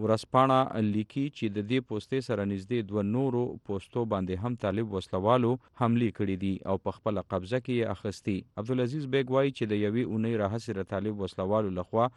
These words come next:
د کمپاین دا تر ټولو خونړۍ حملې دي. دی وایي چې تر اوسه دې کمپاین کې تر اویا پورې افغان ملي اردو عسکر وژل شوي یا ژوندي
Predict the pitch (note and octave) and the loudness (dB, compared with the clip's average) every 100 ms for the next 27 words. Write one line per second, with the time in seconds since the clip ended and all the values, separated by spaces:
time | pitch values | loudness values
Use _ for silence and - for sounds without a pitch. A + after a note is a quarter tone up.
0 | - A2 A2+ B2 A#2+ B2+ C3+ C3+ A2+ A#2+ | 0 2 4 2 2 0 2 -2 -2 0
1 | B2 G#2+ G2 B2 G#2 G2+ G2 G2 G#2 F2+ | 2 0 -2 -2 -2 -4 -2 0 0 0
2 | F#2 F#2 F#2+ F#2+ F#2 _ - - - G#2+ | -2 0 0 0 -2 _ -20 -20 -6 4
3 | B2 C3+ D3 C3 A2 G#2 B2 C3 G#2+ A#2+ | 6 6 4 0 0 0 -2 -4 -2 -2
4 | B2+ A2 G2 A2+ A#2 A#2+ - A#2 G#2+ - | 0 0 -2 -2 -2 -2 -2 -2 -2 -2
5 | F#2+ F#2+ B2 C3 G#2 G2 F#2 F2+ A2 A2 | -2 0 0 0 -4 -2 -4 -2 0 0
6 | F#2+ G2+ A2 G2+ F#2+ G2+ F#2 - G#2+ F#2 | -2 -4 -6 -6 -4 -4 -4 -4 -4 -4
7 | F2 F2+ - C3+ C3 B2+ G#2 G#2 A#2 F#2 | -4 -6 -6 -4 -2 -2 0 2 2 2
8 | G#2+ G#2 B2 | -2 -2 -2